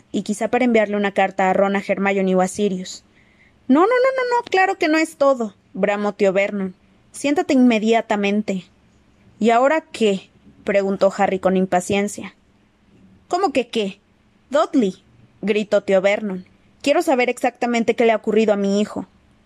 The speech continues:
"Muy bien", chilló Harry, y la rabia que sentía hizo que de la punta de su varita que todavía tenía en la mano saltaran chispas rojas y doradas.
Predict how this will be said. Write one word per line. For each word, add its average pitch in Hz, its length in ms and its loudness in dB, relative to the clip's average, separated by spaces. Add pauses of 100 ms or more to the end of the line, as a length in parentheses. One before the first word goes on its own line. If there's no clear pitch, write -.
(960)
"Muy 254 240 2
bien", 185 240 -2 (920)
chilló 202 400 0
Harry, 196 400 -4 (120)
y 214 120 0
la 208 140 2
rabia 220 280 0
que 285 120 0
sentía 220 420 0
hizo 202 240 -6
que 202 100 -4
de 190 100 0
la 185 140 -2
punta 196 220 0
de 208 80 4
su 196 160 -4
varita 190 360 0
que 190 100 -6
todavía 190 360 2
tenía 196 220 0
en 190 80 2
la 190 80 2
mano 185 240 0
saltaran 190 460 0
chispas 202 440 0
rojas 190 320 -2
y 185 80 -6
doradas. 190 540 -4